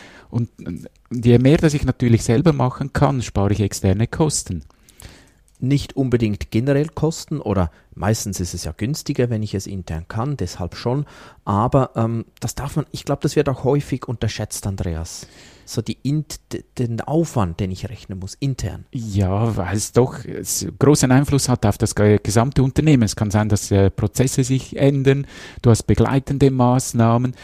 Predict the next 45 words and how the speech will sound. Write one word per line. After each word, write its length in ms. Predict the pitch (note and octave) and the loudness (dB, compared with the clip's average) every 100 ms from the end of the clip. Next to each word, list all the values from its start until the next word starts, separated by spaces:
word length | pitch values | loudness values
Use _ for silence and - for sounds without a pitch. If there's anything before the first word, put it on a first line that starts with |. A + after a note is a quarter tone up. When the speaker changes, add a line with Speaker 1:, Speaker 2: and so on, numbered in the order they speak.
| - - | -20 -8
Speaker 1:
Es 120 | B2 | -4
ist 140 | A#2 A#2 | -4 -2
nicht 260 | C3 - | -4 2
damit 280 | C#3 C3+ - | 4 4 2
getan, 500 | C#3 - A2+ A2 B2 | 0 4 4 6 4
„Ja, 220 | A#2 G#2 | 4 6
jetzt 160 | A#2 - | 4 2
habe 140 | A2 | 0
ich 80 | A2 | 2
einmal 260 | A2 A2 G#2 | 2 2 4
das, 260 | G#2+ - | 2 2
äh, 340 | A2+ G2 G2+ G2+ G2 | 2 4 6 4 0
I 140 | A2+ | 0
S 140 | A2+ - | 0 2
M 100 | G#2+ | 0
S 160 | G#2 | 2
aufgebaut, 600 | A2 B2+ - A#2 A2+ A2+ | 2 2 2 4 6 4
jetzt 120 | - | 0
kann 160 | - G#2+ | -2 -2
ich 80 | G2+ | 0
mich 160 | G#2 | -4
zurücklehnen“, 680 | - A2+ C3 - B2 A#2+ B2+ - - - | -2 0 0 4 4 4 2 -6 -20 -16
sondern 280 | - A2+ A2+ | -6 -2 -2
es 100 | G#2+ | -2
sind 200 | A#2+ A#2 | 0 2
regelmäßige 580 | B2 C3 B2 A2+ A#2 G#2 | 4 6 4 2 0 -2
Tätigkeiten, 680 | - B2 - - A#2 A2 A2 | 2 2 2 0 0 2 0
die 120 | G#2 | 0
dann 160 | G#2 G2 | 0 2
da, 260 | G2 F#2+ G2 | 2 2 0
d-, 400 | G#2+ - - D#2 | -8 -14 -12 -6
dazukommen. 800 | - - - C#3+ E3+ C#3+ G2 E2 - - - _ _ | -6 -4 -4 2 2 2 -2 -6 -16 -20 -20 _ _
Und 120 | A#2 A2+ | -6 -2
das 120 | D3+ | 0
muss 180 | C3+ - | 0 -4
ich 100 | - | 0
mir 240 | G#2 G2+ | 2 2
von 440 | - - F#2+ F#2+ F2+ | 0 -4 -2 -2 -2
Beginn 420 | F#2+ - C3+ C#3 | 0 2 2 2
weg 360 | A#2+ - - - _ | 2 0 -12 -16 _
bewusst 540 | - D2 A#2+ F3 - - | -6 -4 -4 -4 -8 -4
sein, 340 | G3+ G3+ A#2+ | -4 -2 -4
dass 220 | G#2 - | -4 -2
das 160 | G#2+ - | -4 -2
nicht, 400 | A#2 C#3 - | -2 -2 -8